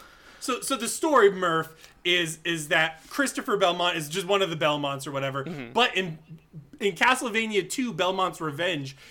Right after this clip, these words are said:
Speaker 1: his son Soleil has his mind taken over by Dracula. So you have to, uh, beat your son,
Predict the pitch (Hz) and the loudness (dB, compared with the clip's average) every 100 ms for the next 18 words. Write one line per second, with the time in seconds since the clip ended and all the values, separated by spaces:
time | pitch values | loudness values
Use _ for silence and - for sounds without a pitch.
0 | - 240 208 160 - - 196 208 226 220 | -6 -2 0 -2 -2 2 4 4 2 -2
1 | - 190 165 156 156 170 190 220 - - | 0 0 0 2 4 4 2 -4 -14 -20
2 | - _ - 226 202 196 180 185 185 190 | -20 _ 2 6 6 6 -4 2 4 4
3 | 185 156 - 196 165 170 151 156 147 143 | 2 -4 -2 -2 0 -6 -2 -2 0 0
4 | 135 135 135 143 143 - 139 117 - - | 0 0 0 0 0 -4 -8 -8 -14 -12
5 | - 208 165 233 214 196 - 208 175 165 | -4 -4 0 2 4 4 2 -8 -6 -8
6 | 170 165 156 143 139 139 117 180 175 185 | -4 4 4 4 -2 -6 -12 -8 -8 -8
7 | _ _ 175 151 147 139 - - 165 127 | _ _ -6 -2 0 -2 -4 -2 0 0
8 | 107 | -6